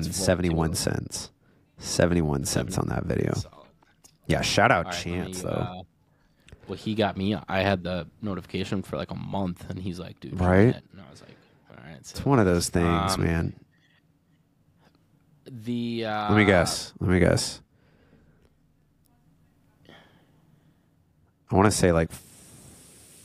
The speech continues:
Speaker 1: Old apartment
Speaker 2: forty-three.
Speaker 1: video.
Speaker 2: Old?
Speaker 1: So,
Speaker 2: Oh, well, yeah, I guess it
Speaker 1: old
Speaker 2: wasn't that long
Speaker 1: apartment
Speaker 2: ago.
Speaker 1: video.
Speaker 2: Forty-three hundred?
Speaker 1: Um,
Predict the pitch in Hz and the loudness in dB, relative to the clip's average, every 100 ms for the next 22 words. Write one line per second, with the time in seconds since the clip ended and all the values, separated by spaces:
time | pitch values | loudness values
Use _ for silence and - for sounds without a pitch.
0 | - - - - 107 98 95 92 - - | -20 -20 -20 0 4 6 4 2 -2 -2
1 | 90 85 82 82 80 82 92 90 92 95 | 0 2 2 2 2 2 0 -4 -10 -16
2 | - - _ _ _ _ _ _ _ - | -20 -20 _ _ _ _ _ _ _ 4
3 | 98 101 120 147 165 - _ - - 101 | 6 8 8 6 2 -6 _ -20 -6 -4
4 | 92 90 113 107 110 139 139 131 139 139 | -2 4 4 4 4 4 6 4 2 0
5 | 120 98 98 95 92 92 92 - 101 - | 0 0 -2 -2 -4 -4 -2 -2 -2 -8
6 | - _ _ _ _ _ - - 196 202 | -20 _ _ _ _ _ -6 4 6 6
7 | 180 170 131 - 95 92 82 | 6 6 6 4 0 -6 -12